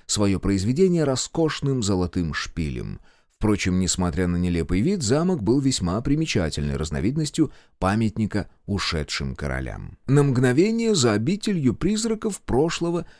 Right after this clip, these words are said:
мелькнуло скромное здание храма. Задумавшись,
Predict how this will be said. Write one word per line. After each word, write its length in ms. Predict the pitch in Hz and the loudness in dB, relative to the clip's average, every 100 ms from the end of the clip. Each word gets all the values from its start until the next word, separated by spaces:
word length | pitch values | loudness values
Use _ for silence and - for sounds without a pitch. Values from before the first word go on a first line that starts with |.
| _ | _
мелькнуло 520 | 135 151 - 185 202 | 0 0 4 4 4
скромное 720 | 196 - 104 127 151 156 151 151 | 2 0 0 2 2 0 -2 -2
здание 460 | 104 85 90 92 | 0 0 0 -2
храма. 480 | 92 85 76 65 71 - _ _ _ - | -4 -4 -4 -4 -8 -12 _ _ _ -2
Задумавшись, 760 | 95 104 131 113 - 92 - | 0 2 0 0 0 0 -2